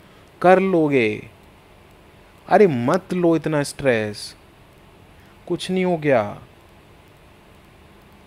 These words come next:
वो दिन गए, वो ज़माना गया जब ब्यूरोक्रेसी सब कुछ थी। अभी दुनिया में बहुत अपॉर्चुनिटीज़ हैं, बाहर आओ इससे,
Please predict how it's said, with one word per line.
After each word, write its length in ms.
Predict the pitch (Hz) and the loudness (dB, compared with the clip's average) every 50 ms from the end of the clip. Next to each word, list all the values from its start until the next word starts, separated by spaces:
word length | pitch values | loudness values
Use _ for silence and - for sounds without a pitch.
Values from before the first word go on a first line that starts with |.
| - - - - - - - - | -20 -20 -20 -20 -20 -20 -14 -6
वो 200 | 135 147 165 165 | 0 0 0 2
दिन 260 | 151 175 180 170 131 | 2 0 0 0 -2
गए, 320 | 117 123 135 156 165 160 | 2 4 4 6 6 6
वो 160 | 151 147 147 135 | 4 4 2 2
ज़माना 380 | 135 147 147 147 147 151 147 | 0 0 0 0 0 0 -2
गया 440 | 127 113 120 123 135 151 151 147 135 | -2 0 2 4 6 6 6 6 4
जब 300 | 123 131 135 123 123 120 - - - - - - - - - - - - | 2 2 0 0 0 -4 -18 -20 -20 -20 -20 -20 -20 -20 -20 -20 -18 -8
ब्यूरोक्रेसी 560 | 120 131 143 151 147 - 147 143 131 - 151 139 | -2 0 2 2 2 2 0 -4 -2 -2 -4 -4
सब 160 | 139 131 - | -4 -6 -6
कुछ 220 | - 135 120 - | -6 -8 -8 -8
थी। 320 | - - 120 110 104 - - - - - - - - - - - - - - - - - - - - - - - - - - - - - | -8 -8 -8 -8 -8 -10 -16 -20 -20 -20 -20 -20 -20 -20 -20 -20 -20 -20 -20 -20 -20 -20 -20 -20 -20 -20 -20 -20 -20 -20 -20 -20 -14 -12
अभी 160 | - 151 156 | -6 -6 -4
दुनिया 260 | 147 160 165 170 165 | -4 -4 -4 -4 -4
में 140 | 175 165 143 | -4 -4 -4
बहुत 360 | 123 117 120 147 175 175 175 | -4 -4 2 2 2 2 2
अपॉर्चुनिटीज़ 640 | 170 160 165 156 151 160 156 143 139 143 139 120 131 | 0 0 -2 -2 -2 -2 -4 -2 -2 -2 -2 -2 -2
हैं, 260 | 135 131 120 113 110 | -2 -2 -2 -2 -2
बाहर 320 | 117 113 117 127 147 151 156 | -2 -4 0 2 4 4 6
आओ 160 | 151 143 139 | 4 4 2
इससे, 440 | 123 - - - 113 107 104 98 | -2 -4 -6 -6 -4 -4 -4 -8